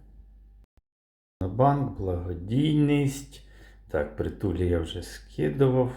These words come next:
Ну, підтримка армії. Друзі, я взагалі скидую десять відсотків від заробітку завжди.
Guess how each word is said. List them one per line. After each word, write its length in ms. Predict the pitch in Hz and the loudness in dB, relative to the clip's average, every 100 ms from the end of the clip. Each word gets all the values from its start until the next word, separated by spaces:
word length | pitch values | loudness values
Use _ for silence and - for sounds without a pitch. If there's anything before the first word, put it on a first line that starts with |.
| - 175 | -12 -12
Ну, 60 | |
підтримка 680 | - - - 110 107 - - | -12 -8 2 2 2 -2 -6
армії. 600 | - 151 151 143 139 135 - - - - - - - - - - | -2 0 0 0 2 0 -2 -12 -20 -20 -20 -20 -20 -16 -10 -2
Друзі, 220 | 110 107 | 2 6
я 80 | 107 | 6
взагалі 760 | 104 104 107 - 101 104 127 175 | 6 4 2 -8 -4 -2 0 0
скидую 400 | - 135 120 87 | 0 0 0 4
десять 480 | 113 127 113 - | 6 6 4 -2
відсотків 500 | 101 - 107 - 95 | -4 0 0 0 -4
від 120 | 92 90 | -6 0
заробітку 680 | 98 101 117 175 175 127 | 2 2 2 0 0 -6
завжди. 540 | 107 98 95 87 80 | 0 0 0 -2 -2